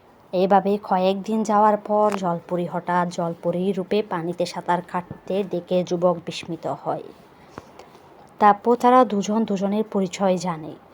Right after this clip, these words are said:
তখন তাদের ভালোবাসা বাধা পড়ে বিবেকের কাছে। কীভাবে এই সম্পর্ক রাখবে তারা? দুজনেই মন খারাপ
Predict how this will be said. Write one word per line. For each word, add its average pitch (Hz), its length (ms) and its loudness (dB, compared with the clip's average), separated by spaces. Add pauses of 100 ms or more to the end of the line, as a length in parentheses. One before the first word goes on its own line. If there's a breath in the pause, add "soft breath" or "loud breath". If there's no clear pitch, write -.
(260 loud breath)
তখন 180 480 -4
তাদের 180 320 -2
ভালোবাসা 180 640 0
বাধা 175 400 -2
পড়ে 180 320 0
বিবেকের 175 520 -2
কাছে। - 480 -14 (500 loud breath)
কীভাবে 175 420 -2
এই 180 180 2
সম্পর্ক 196 720 -2
রাখবে 180 440 2
তারা? - 360 -2 (640 loud breath)
দুজনেই 220 440 2
মন 226 220 6
খারাপ 226 300 0